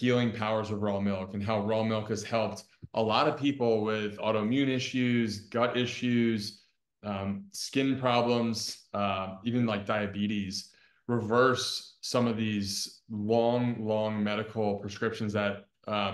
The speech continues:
medicine couldn't figure out a problem for. So it was really powerful. And, and I think that just hearing their stories about the healing power of raw milk was incredible. And it really started to turn a lot of gears for me. So I'm curious, what do you, what do you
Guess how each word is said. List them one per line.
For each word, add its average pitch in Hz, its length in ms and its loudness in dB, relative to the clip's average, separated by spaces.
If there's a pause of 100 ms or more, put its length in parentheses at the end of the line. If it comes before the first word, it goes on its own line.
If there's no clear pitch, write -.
(100)
medicine 107 460 -2
couldn't 104 440 -4
figure 104 180 -4
out 98 100 -4
a 98 40 -10
problem 123 280 -4
for. 101 280 -4
So 107 480 0 (520)
it 131 80 2
was 135 160 4
really 156 140 6
powerful. 123 500 2
And, 104 320 -2
and 120 180 0
I - 20 0
think 120 220 -4
that 113 160 0
just 107 180 -6
hearing 117 200 0
their 110 120 -2
stories 110 360 -2
about 98 360 -4 (300)
the 104 60 -8
healing 160 440 2
power 113 280 4
of 104 60 0
raw 110 160 0
milk 104 500 -4 (100)
was 117 200 -2
incredible. 107 540 0
And 104 180 -2
it 110 80 0
really 117 280 2
started 110 320 -2 (100)
to 104 300 -2
turn 110 200 -4
a 110 40 -2
lot 104 140 0
of 101 100 -4
gears 104 240 -2
for 104 100 -6
me. 107 200 -2
So 101 140 -2
I'm 110 140 -2
curious, 120 420 2 (540)
what 123 300 2
do 180 100 2 (160)
you, 123 500 2 (540)
what 131 180 0
do 151 120 0
you 117 680 2